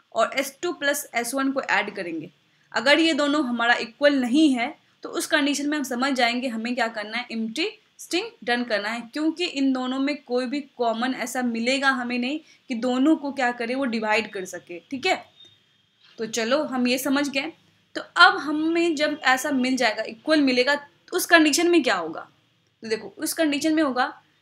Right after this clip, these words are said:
कि कोई पक्का होगा कि एक पार्ट जो होगा, उ-, एक पार्ट हमारा दोनों में से मिलेगा, जिसको हम बार-बार ऐड करेंगे ना, sometimes,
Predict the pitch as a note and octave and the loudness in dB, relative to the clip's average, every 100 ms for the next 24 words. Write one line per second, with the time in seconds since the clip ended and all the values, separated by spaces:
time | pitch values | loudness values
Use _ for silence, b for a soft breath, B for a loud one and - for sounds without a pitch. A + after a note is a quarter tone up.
0 | _ - E4+ E4 D4+ D#4 E4+ F#4 - - | _ -2 -2 0 0 2 2 0 -6 -8
1 | C4+ C4+ E4 E4+ D4+ C#4+ C#4+ D#4+ E4 D4+ | -6 -4 2 4 4 2 0 -4 -2 -6
2 | D4+ - C4+ D#4 B3+ C#4 C4+ C#4+ D4 - | -4 4 4 4 0 -2 -2 -2 -6 -12
3 | - _ _ C4 C4+ - C4 C4+ C#4 B3+ | -16 _ _ -10 -6 0 2 2 0 0
4 | B3+ B3+ A#3+ A#3+ C4 C#4 C#4 A3 A#3 A#3 | 0 -2 -4 -2 -2 -2 -2 -2 -2 -2
5 | A3 C#4+ b b A#3 B3 D4 D4+ B3 A#3 | -4 -6 b b -8 -4 0 2 6 6
6 | B3+ C#4+ - A#3+ B3+ B3+ A#3+ G#3+ G#3+ C#4 | 6 2 4 4 4 0 -2 -2 -4 -6
7 | - _ _ _ _ - - C#4+ D4 C#4+ | -6 _ _ _ _ -18 -2 0 4 6
8 | B3+ D4+ | 6 2